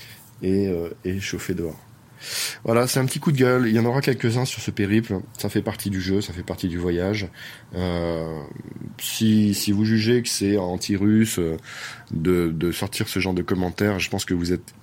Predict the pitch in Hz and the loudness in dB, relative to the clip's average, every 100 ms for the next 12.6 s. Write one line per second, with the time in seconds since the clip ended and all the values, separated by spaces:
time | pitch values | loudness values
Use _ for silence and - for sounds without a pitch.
0 | - 131 127 117 113 101 101 101 95 90 | -2 0 2 2 0 0 0 0 0 -2
1 | 95 110 - 90 - - - - - 95 | -2 -2 -4 -8 -10 -10 -8 -10 -4 2
2 | 98 101 92 92 95 90 95 104 92 92 | 4 4 2 0 2 4 6 8 6 2
3 | 87 90 85 90 - 104 104 90 90 87 | 0 -2 -2 -2 -2 0 0 2 0 0
4 | 90 - - 101 117 - - - - - | -2 -4 -2 0 0 -4 -18 -18 -6 -2
5 | 92 101 104 98 92 90 - 98 - 98 | 0 2 0 0 -2 -2 -2 -2 0 0
6 | 90 87 - 90 85 82 82 82 85 - | 0 0 -2 -2 -2 -2 -2 0 -2 -2
7 | 107 135 - - - - - 85 87 87 | -2 -2 -4 -12 -18 -18 -10 -4 -2 -2
8 | 85 87 90 85 - 135 117 107 92 90 | -2 -2 -2 -2 0 0 4 4 4 2
9 | 90 87 92 113 131 - 92 95 101 101 | 2 2 2 0 -2 -6 0 4 6 4
10 | 87 82 80 78 95 90 85 85 80 78 | 2 0 -4 -6 -2 0 0 0 -2 -4
11 | 76 73 76 85 92 92 - 90 98 90 | -4 -6 -6 -2 0 0 -2 -2 -2 -2
12 | 85 - 92 90 80 | -4 0 2 2 0